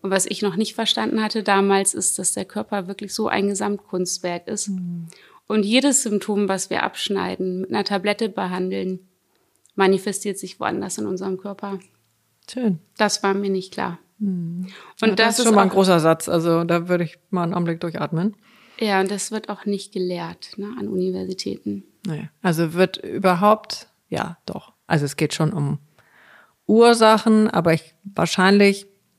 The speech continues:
Speaker 2: jetzt aus meiner Sicht, so wie unser System ist, du hast auch schon das Thema Zeit angesprochen, ähm, bei dem Zeitfenster, was jeder Art für ein,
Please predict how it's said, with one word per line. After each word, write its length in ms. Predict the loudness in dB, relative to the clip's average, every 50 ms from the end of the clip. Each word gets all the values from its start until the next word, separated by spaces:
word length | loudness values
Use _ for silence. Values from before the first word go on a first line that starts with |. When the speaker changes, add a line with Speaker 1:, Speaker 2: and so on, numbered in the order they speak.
| _ _ _
Speaker 2:
jetzt 180 | -8 -8 -6 -6
aus 140 | -6 -4 -2
meiner 400 | 0 0 2 2 2 0 -2 -4 -10 -12
Sicht, 480 | -10 -6 -2 -2 -2 -2 -4 -10 -20 -20 -20 _ _
so 280 | -4 2 4 4 4 4
wie 100 | 4 4
unser 260 | 4 4 4 4 4
System 680 | 4 0 -2 -2 0 2 4 6 6 6 6 4 2 -2 -2 2
ist, 380 | 2 4 4 2 -4 -6 -2
du 60 | -2
hast 120 | -2 0 0
auch 120 | -2 -2 -2
schon 160 | 0 -2 -2
das 100 | -2 -2
Thema 300 | -2 -2 -2 -2 -2 -2
Zeit 260 | -2 -2 -2 0 0
angesprochen, 680 | 0 0 0 0 -4 -4 -4 -4 -2 0 0 -2 -2 -4 _ _ _ _ _ _ -20 -20 -20 -20 _ _ _ _ _ _ _ -2
ähm, 540 | -2 0 0 0 0 -2 -2 -4 -6 -8 -12 _ _ _ _ _ _ _ _ -6
bei 140 | -2 -2 0
dem 200 | 2 2 2 2
Zeitfenster, 840 | 2 4 4 4 4 4 4 6 6 6 6 6 6 6 6 6 6
was 200 | 4 2 2 0
jeder 340 | 0 0 2 2 2 2
Art 320 | 2 4 2 2 2 0 -6
für 240 | -14 -6 -2 -2 0
ein, 300 | 0 -2 -2 -4 -6